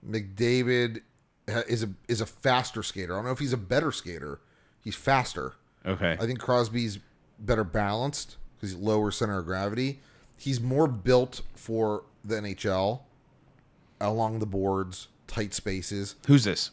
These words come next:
Speaker 2: Crosby.
Speaker 1: Crosby.
Speaker 2: Yeah.
Speaker 1: McDavid is great in open ice, but when he's not in open ice, he's not that effective.
Speaker 2: I see.
Speaker 1: He is learning how to be more effective in tighter spaces.
Speaker 2: I see.
Speaker 1: So I think that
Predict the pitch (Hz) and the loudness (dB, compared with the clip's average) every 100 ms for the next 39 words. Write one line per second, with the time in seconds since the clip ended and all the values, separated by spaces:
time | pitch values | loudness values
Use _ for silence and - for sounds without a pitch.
0 | - 123 92 78 - 110 90 71 65 _ | 2 6 6 4 -2 0 0 -4 -14 _
1 | 90 110 - 135 160 156 135 117 107 98 | -4 -2 2 4 4 4 0 -2 -2 -4
2 | 117 107 98 113 110 95 107 135 - - | -4 -4 -4 -2 -2 -4 -4 -4 -8 -8
3 | 101 101 107 104 120 104 107 98 95 107 | -8 -6 -8 -4 -4 -2 -2 -2 -4 -4
4 | - 101 92 101 98 - 95 85 - 80 | -6 -8 -6 -6 -6 -4 -6 -6 -10 -12
5 | - 62 - 95 92 78 67 - _ - | -12 -16 4 4 4 0 -6 -16 _ -8
6 | 135 143 131 120 113 123 127 117 117 107 | 0 0 0 0 0 0 0 -2 -2 -2
7 | 101 104 95 101 92 98 90 85 92 76 | -4 -4 -4 -4 -4 -6 -8 -8 -8 -8
8 | - 87 78 65 50 95 92 82 85 - | -10 -10 -10 -12 -4 -2 -2 -4 -10 -14
9 | - 113 104 101 - - _ _ - _ | -2 2 4 2 -4 -20 _ _ -20 _
10 | - - 107 104 - 131 123 - 113 107 | -20 -6 -4 -2 -2 -2 -2 -2 2 4
11 | 104 101 - | 4 0 -6